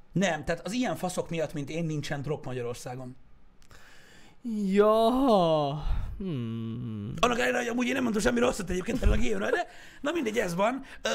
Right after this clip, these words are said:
Speaker 1: de jó hír, hogy elméletileg most már van.
Speaker 2: Fú, de jó.
Speaker 1: Ö, hogyha követjük gyakorlatilag ezt a, ezt a sémát,
Speaker 2: Mhm.
Speaker 1: akkor, akkor, akkor azért van, mert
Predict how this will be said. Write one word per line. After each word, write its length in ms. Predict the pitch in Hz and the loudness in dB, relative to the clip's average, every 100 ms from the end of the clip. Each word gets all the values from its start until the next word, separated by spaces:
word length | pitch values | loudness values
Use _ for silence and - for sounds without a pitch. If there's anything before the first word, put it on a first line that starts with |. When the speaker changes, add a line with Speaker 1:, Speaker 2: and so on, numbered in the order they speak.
| 214 180 | -2 2
Speaker 1:
de 200 | 285 320 | 4 4
jó 200 | 247 294 | 4 2
hír, 240 | 214 226 214 | 2 2 0
hogy 100 | 220 | -2
elméletileg 420 | 226 262 202 196 | 0 0 -2 0
most 140 | 208 | 2
már 120 | 214 | 2
van. 280 | 170 160 135 - - - - - - - - | 0 -2 -4 -12 -12 -14 -16 -16 -16 -16 -10
Speaker 2:
Fú, 300 | - 226 185 | -4 -2 0
de 140 | 180 | 0
jó. 240 | 160 156 151 - - - | 0 -2 -6 -10 -12 -2
Speaker 1:
Ö, 180 | 175 185 196 - _ _ _ _ - | 2 4 2 -4 _ _ _ _ -4
hogyha 420 | 202 208 240 180 | -2 0 -2 -2
követjük 440 | - - - 208 | -4 -4 -6 -4
gyakorlatilag 600 | 180 180 180 170 196 156 165 | -4 -4 -6 -6 -6 -6 -6
ezt 220 | 151 185 | -6 -4
a, 300 | 151 151 - | -4 -4 -10
ezt 160 | 165 170 | -10 -6
a 40 | |
sémát, 380 | - 185 220 175 | -2 -2 0 0
Speaker 2:
Mhm. 80 | 202 | -2
Speaker 1:
akkor, 260 | 214 202 185 | -2 -2 -2
akkor, 340 | - 180 - - - - | -2 -4 -4 -8 -16 -8
akkor 300 | 160 185 180 - - - - | -2 -2 -4 -8 -14 -4 2
azért 400 | 214 190 170 175 | 2 2 -4 -2
van, 280 | 180 185 165 | -2 -2 -2
mert 340 | 156 151 131 | -2 -2 -8